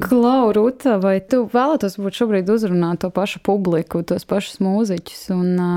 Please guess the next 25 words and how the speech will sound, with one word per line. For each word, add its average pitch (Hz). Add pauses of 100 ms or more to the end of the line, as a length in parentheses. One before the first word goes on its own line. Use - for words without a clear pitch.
(140)
pie 233
kā 262
viņiem 185
piedomāt, 170
kā 214
viņiem 170
rīkoties 175
varbūt, 165 (760)
lai 170 (560)
šo 185
kompozicionālo 180 (1000)
vientulību 180 (240)
tik -
ļoti 190 (140)
<laughs> 233
neveicinātu 175
tajos 165
komponistos, 170 (500)
jo 180
viņi 175
tajā 170
ir 175
izlikuši -
sevi 180
visu? 190